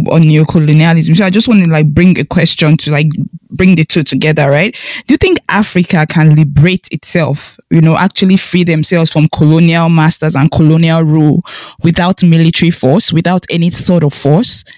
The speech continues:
Is there a, a, a room for, for some kind of, like, um, should I say diplomacy?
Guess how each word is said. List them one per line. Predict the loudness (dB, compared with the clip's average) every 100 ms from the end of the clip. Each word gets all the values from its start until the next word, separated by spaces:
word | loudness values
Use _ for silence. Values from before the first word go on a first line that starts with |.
| -20 -20 _
Is | 0 2
there | 2 0 -2
a, | -4 -2
a, | -4 -2
a | 0 0
room | 2 4 4 2
for, | 2 0 2 0 -2 -10
for | -6 -2
some | -2 -2
kind | -2 0 2 2
of, | 0 0
like, | 0 0 -2 -2 -2
um, | 0 0 0 0
should | 0
I | 0
say | 0
diplomacy? | -2 -2 -2 0 2 2 0 0 0 0